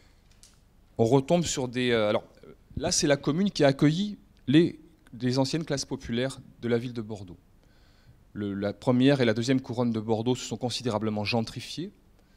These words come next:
Et donc, les, les classes populaires qui étaient là se retrouvent aujourd'hui à cinquante kilomètres, quatre-vingts kilomètres, là, en l'occurrence, à, euh, cinquante kilomètres de Bordeaux.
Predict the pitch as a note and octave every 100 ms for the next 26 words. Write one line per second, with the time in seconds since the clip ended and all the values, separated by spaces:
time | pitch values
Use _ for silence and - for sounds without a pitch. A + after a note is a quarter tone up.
0 | _ _ _ _ _ _ _ A2 A2 -
1 | - B2+ A2 A#2+ - C#3 B2+ - A#2 -
2 | A2 G#2 - - G#2+ D3+ - C3+ A#2+ -
3 | E3 C3+ A2+ G2+ A#2 B2+ - A2 G#2+ -
4 | F2+ F2 G2 B2 - - - - G#2 F#2+
5 | - F#2 F2 G#2 C3+ E2+ G#2 G#2 F2 -
6 | F2 A2+ - - F#2 G#2 G2+ E2 E2+ A2
7 | A2 G#2 - F2+ A2 - - - F#2+ F#2
8 | -